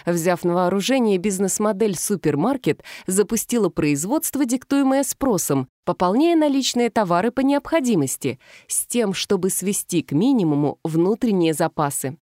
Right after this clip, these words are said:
С внедрением своей производственной системы Toyota пришлось реорганизовать всю цепочку создания стоимости таким образом, чтобы сократить потери и расходы,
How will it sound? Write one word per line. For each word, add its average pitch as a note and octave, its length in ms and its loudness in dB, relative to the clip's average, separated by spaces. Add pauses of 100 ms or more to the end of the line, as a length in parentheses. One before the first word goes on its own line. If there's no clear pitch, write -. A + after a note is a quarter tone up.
С - 160 -6
внедрением A3+ 680 2
своей G#3+ 340 0
производственной F#3+ 840 0
системы E3 640 -2 (240)
Toyota B3 400 2
пришлось B3 480 -2
реорганизовать A#3+ 960 2
всю D#4 300 0
цепочку C4+ 560 -4
создания A#3+ 540 0
стоимости E3 580 -2
таким D#3 400 -2
образом, E3 480 -2 (200)
чтобы E3 300 -2
сократить E3 640 -2
потери D#3+ 440 0
и E3+ 60 2
расходы, G3 580 -4